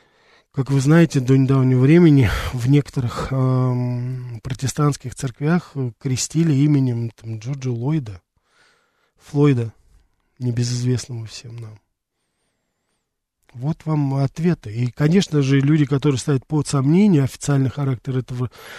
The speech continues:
праздника, они ссылаются на это, говорят, "Ну, посмотрите, вы же, говорит, христиане, сами превратили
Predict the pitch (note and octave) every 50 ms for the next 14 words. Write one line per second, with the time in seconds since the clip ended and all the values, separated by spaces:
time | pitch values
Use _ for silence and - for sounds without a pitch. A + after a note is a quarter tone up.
0 | - _ - - F#3 G#3 G#3+ G3+ G3 F#3 E3+ E3 C#3 C#3+ D#3 D3+ F3 G3+ - -
1 | - A3+ A3+ A3+ A#3 A#3 A3+ - - A3+ A3 A3+ A#3 A#3+ B3 A3+ - D3 B2+ A#2+
2 | B2+ A#2+ B2 B2+ C#3 C#3+ C#3+ - - - G#3 G#3 G#3 D#3 C#3 B2+ B2 D3 G#3+ B3
3 | A3+ F#3+ E3+ D3 C#3 C#3+ C#3 C3+ - - - E3 D3+ - - - G3+ A3 A3+ G3
4 | D3 - - - G#3+ G#3+ G#3+ F#3+ E3 C#3+ - - D#3 C#3+ C#3 C#3 D3 D3+ C#3+ -
5 | - G3 E3 C3 A2+ F#2+